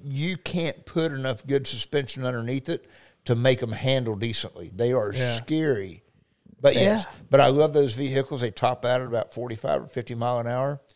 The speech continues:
Speaker 1: and I don't have anywhere I need to go very fast.
Speaker 2: <laughs> Yeah.
Speaker 3: I like that.
Speaker 2: Not in that thing, at least.
Speaker 3: <laughs>
Speaker 2: You're just,
Speaker 1: Right.
Speaker 2: you're
Speaker 3: Yeah.
Speaker 2: embracing the ride.
Speaker 3: Yeah.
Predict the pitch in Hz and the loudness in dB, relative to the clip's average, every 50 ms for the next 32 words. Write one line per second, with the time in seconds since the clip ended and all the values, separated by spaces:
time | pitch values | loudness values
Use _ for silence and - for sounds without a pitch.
0 | _ _ _ _ _ - 107 110 117 120 - 113 107 98 98 104 113 117 110 113 | _ _ _ _ _ -4 -2 -2 -2 -2 -4 -6 -8 -6 -6 -8 -8 -6 -6 -6
1 | 113 110 113 110 104 110 113 117 107 110 107 107 104 107 107 - - - - - | -6 -6 -6 -8 -10 -10 -10 -10 -10 -10 -8 -8 -6 -6 -8 -8 -10 -12 -14 -14
2 | - - - - - 160 160 127 - - 214 - 240 233 214 196 175 160 170 151 | -16 -18 -18 -16 -10 -8 -6 -2 0 0 0 0 2 4 4 4 4 2 2 2
3 | 143 147 139 147 165 190 254 254 - - 196 320 311 - - - - 302 294 - | 2 4 6 6 8 8 8 10 10 8 8 8 8 8 8 8 8 8 8 10
4 | 311 339 330 - 330 339 156 170 180 180 143 135 127 117 107 - 139 156 160 151 | 8 8 8 8 8 8 8 8 8 8 8 8 6 6 4 4 6 6 6 6
5 | 139 139 139 151 160 165 151 - 170 156 151 143 135 135 156 185 185 147 117 113 | 6 6 8 8 8 8 6 6 4 4 6 8 8 8 8 8 8 6 4 4
6 | 117 107 110 131 - - - 381 - - 170 135 135 | 4 6 6 8 8 6 4 2 0 0 -2 -2 -4